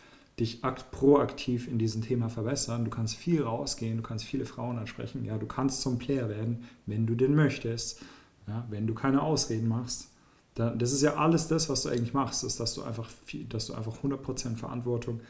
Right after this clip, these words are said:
für dein eigenes, äh, Beziehungs- und Sex- und Datingleben übernimmst, ja. Das ist alles das, was du im Pickup machst, dass du feststellst, hey,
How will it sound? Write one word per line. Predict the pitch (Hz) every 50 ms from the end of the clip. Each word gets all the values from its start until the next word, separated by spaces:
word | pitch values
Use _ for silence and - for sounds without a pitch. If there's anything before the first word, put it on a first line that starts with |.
| - - -
für | - - 113
dein | 110 107 -
eigenes, | - 113 110 107 110 107 101 - - - -
äh, | 107 107 104 101 101
Beziehungs- | 104 101 - - - 120 113 113 110 107 - 120
und | 113 104 98
Sex- | - 107 104 - - -
und | - 98 -
Datingleben | 107 107 - - - 107 98 98 98 98 95 95
übernimmst, | 92 95 92 87 92 - - - -
ja. | 117 110 - - - - -
Das | - 120
ist | - -
alles | 170 185 196 196 170 131 - -
das, | 127 120 117 -
was | 117 110 -
du | - 117
im | 110 104
Pickup | - 117 110 107 101 104
machst, | 107 107 95 - - - - - - - - - _
dass | - - 107 - - - -
du | - 151 165
feststellst, | 170 170 - 139 151 147 - - - 139 143 143 143 - - -
hey, | 143 147 156 160 156